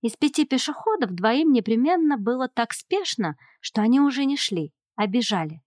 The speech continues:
Из пяти ездоков двое непременно укоряли извозчика за вялую езду. «Вот и Новый год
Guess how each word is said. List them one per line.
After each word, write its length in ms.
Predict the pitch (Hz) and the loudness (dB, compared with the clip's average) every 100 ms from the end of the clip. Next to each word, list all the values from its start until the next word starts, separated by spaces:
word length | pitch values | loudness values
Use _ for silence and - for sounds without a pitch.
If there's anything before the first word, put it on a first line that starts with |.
| _ _ _ _ _ - | _ _ _ _ _ -6
Из 160 | 214 | -4
пяти 280 | - 254 240 | 0 0 0
ездоков 600 | 214 214 202 254 403 381 | 0 -2 -2 -4 -2 -2
двое 340 | 214 196 285 302 | -2 -2 0 2
непременно 680 | 254 - 220 254 285 247 - | 2 2 0 0 0 -2 -6
укоряли 560 | 208 208 196 233 233 | -4 -4 -2 -4 -4
извозчика 640 | 214 202 233 208 - - 170 | -4 -4 -4 -2 -6 -8 -6
за 160 | 165 | -6
вялую 420 | 160 180 214 214 | -4 -2 0 -2
езду. 440 | 190 185 180 - 156 _ _ _ _ _ _ _ _ _ _ _ _ _ | -4 -8 -12 -14 -18 _ _ _ _ _ _ _ _ _ _ _ _ _
«Вот 320 | 175 190 262 | -2 0 2
и 40 | 302 | 4
Новый 280 | 311 302 | 4 2
год 320 | 262 208 330 | 0 2 2